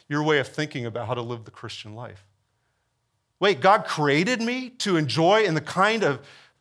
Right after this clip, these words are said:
loving fellowship that he enjoys with the Father, Son, and Spirit? That's what's available to me through salvation? I want to know what that kind of relationship is like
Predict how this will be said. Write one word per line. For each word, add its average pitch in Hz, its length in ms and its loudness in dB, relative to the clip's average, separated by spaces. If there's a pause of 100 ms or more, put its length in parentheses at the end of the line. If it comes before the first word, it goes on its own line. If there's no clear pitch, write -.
(180)
loving 196 400 6
fellowship 220 760 2
that 165 140 2
he 170 220 0
enjoys 180 580 2
with 160 120 -4
the 160 80 -6
Father, 180 340 4
Son, 185 260 0
and 156 100 -2
Spirit? 208 520 -4 (1400)
That's 170 300 4
what's 262 360 2 (100)
available 202 520 2
to 254 140 -10
me 254 260 -8 (1500)
through 180 180 -4
salvation? 170 720 -2 (2750)
I 156 60 -12
want 175 160 -6
to 120 80 -4
know 117 480 -6 (1120)
what 110 180 -8
that 120 240 -2
kind 101 220 -10
of 101 120 -14
relationship 101 560 -16
is 110 140 -20
like 104 280 -20